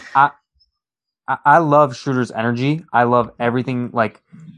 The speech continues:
he just seems like someone who, like, figures it out no matter what. He will, like, figure it out,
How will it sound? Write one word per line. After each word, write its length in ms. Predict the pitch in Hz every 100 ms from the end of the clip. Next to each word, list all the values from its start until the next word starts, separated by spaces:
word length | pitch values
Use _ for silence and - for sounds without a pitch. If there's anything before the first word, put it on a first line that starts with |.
| -
he 120 | 151
just 280 | 156 160 -
seems 280 | 151 165 147
like 200 | 131 123
someone 400 | - 135 143 127
who, 180 | 131 113
like, 400 | 110 98 _ _ _ _
figures 380 | - 139 147 123
it 100 | 117
out 260 | 107 107
no 120 | 123
matter 240 | 123 120 117
what. 280 | 117 123 127
He 120 | 127
will, 100 | 123
like, 180 | 110 -
figure 380 | - 127 120
it 60 | 113
out, 320 | 113 123 -